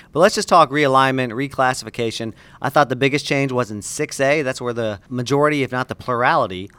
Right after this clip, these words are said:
of the teams in Collier and Lee County, they're in six A. All the public schools in Collier County are now smushed into one six A district. A lot of 'em in, uh, Lee County are, and then new regions, which is gonna make it tougher playoffs.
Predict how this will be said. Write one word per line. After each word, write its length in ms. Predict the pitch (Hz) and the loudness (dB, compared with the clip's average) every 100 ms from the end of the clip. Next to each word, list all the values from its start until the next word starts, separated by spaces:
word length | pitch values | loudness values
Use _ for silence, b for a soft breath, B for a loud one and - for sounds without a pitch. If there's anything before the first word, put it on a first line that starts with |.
| - | -12
of 120 | 110 | -10
the 60 | 104 | -10
teams 340 | - 113 107 | -8 -8 -8
in 100 | 98 | -10
Collier 320 | - 131 127 | -2 -2 0
and 200 | 113 127 | -4 -6
Lee 100 | 127 | -8
County, 320 | - 104 98 | -8 -8 -8
they're 160 | 101 104 | -10 -10
in 60 | 104 | -10
six 320 | - 117 110 | -10 -10 -6
A. 200 | 92 101 - | -6 -6 2
All 320 | 143 160 170 | 8 12 12
the 240 | 170 165 160 | 8 4 2
public 320 | - 160 160 | 4 2 2
schools 560 | - 165 160 156 - - | -4 -4 -4 -6 -10 -12
in 80 | 139 | -6
Collier 240 | 147 143 | 0 0
County 280 | 139 139 143 | 0 -2 -2
are 60 | 123 | -2
now 180 | 131 131 | -2 -4
smushed 380 | - 139 131 | -4 -6 -6
into 140 | 139 123 | -6 -4
one 160 | 127 | -6
six 240 | 123 131 - | -6 -10 -6
A 100 | 123 | -6
district. 500 | 117 127 131 123 - B B | -6 -6 -6 -8 -12 B B
A 80 | - | -8
lot 240 | 107 131 | 0 2
of 80 | 139 | 2
'em 220 | 131 131 | 0 -2
in, 320 | - 127 120 117 | -6 -8 -8 -6
uh, 240 | 113 110 | -6 -6
Lee 160 | 117 143 | -6 -6
County 380 | 147 139 139 | -4 -4 -2
are, 320 | 139 131 131 123 B B | 0 2 0 -4 B B
and 200 | 117 117 | -8 -6
then 340 | 113 120 117 117 | -4 -4 -4 -2
new 180 | 139 135 | -2 -2
regions, 520 | 110 175 214 120 101 104 | -2 0 0 -2 -6 -8
which 140 | 107 | -12
is 100 | 113 | -12
gonna 140 | - 120 | -8 -6
make 200 | 117 - | -6 -6
it 20 | |
tougher 260 | 127 117 | -6 -6
playoffs. 640 | 101 - 180 120 92 92 | -8 -2 0 2 0 -4